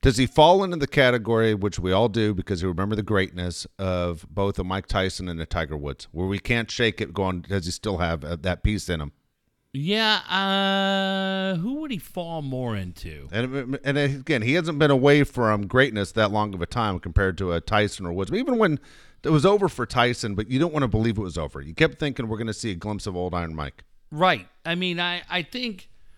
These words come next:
Speaker 2: what's funny about those guys, too, uh, with both of those guys, is those guys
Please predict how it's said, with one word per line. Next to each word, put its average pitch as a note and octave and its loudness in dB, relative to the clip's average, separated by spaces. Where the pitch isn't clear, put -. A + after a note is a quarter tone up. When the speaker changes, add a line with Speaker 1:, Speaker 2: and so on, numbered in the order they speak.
Speaker 2:
what's F3 -6
funny C4+ -6
about F#3+ -2
those F3 -2
guys, B2 0
too, G#2 0
uh, C#3 2
with C#3+ 0
both A3+ 2
of B2+ -4
those G#2 -2
guys, G2+ -4
is C3 -4
those F3 -2
guys F3 -2